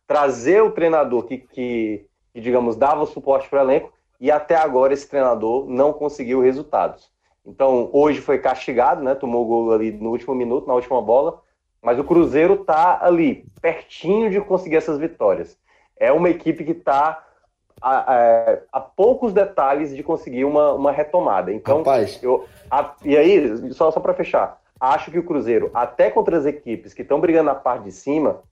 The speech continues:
Speaker 1: acho que o Cruzeiro é capaz de, de conseguir essa sequência. Por isso que eu acho, por hoje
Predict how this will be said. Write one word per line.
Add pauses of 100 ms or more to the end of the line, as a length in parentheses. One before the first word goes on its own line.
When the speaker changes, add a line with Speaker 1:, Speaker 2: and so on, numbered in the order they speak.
(220)
Speaker 1:
acho
que
o
Cruzeiro
é
capaz
de,
de
conseguir
essa
sequência.
Por
isso
que
eu
acho, (480)
por
hoje